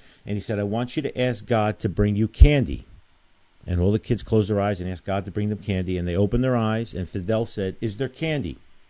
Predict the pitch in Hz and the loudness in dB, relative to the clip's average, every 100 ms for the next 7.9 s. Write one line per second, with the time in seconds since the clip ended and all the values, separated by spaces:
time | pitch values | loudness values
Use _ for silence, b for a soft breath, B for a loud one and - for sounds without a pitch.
0 | - - 107 104 67 80 92 - 101 - | -20 -8 -4 -2 -4 -10 -10 -6 -8 -8
1 | 107 87 69 58 b b b 110 110 107 | -10 -10 -14 -20 b b b -10 -8 -4
2 | 135 135 113 110 104 - 117 135 143 - | 0 2 2 0 -4 0 4 4 2 -4
3 | 147 147 143 160 131 123 120 123 - 98 | 0 0 2 0 0 0 -2 -6 -10 -8
4 | 107 113 107 127 - 110 107 - 101 - | -8 -8 -8 -8 -8 -8 -10 -10 -18 -10
5 | - 107 87 113 117 143 156 - - 120 | -2 0 4 4 6 4 0 -6 -8 -4
6 | 113 104 143 190 214 143 95 - _ - | -2 0 2 2 2 0 -4 -10 _ -12
7 | 92 104 92 92 - 107 85 69 | -6 -4 -4 -6 -2 -2 -2 -4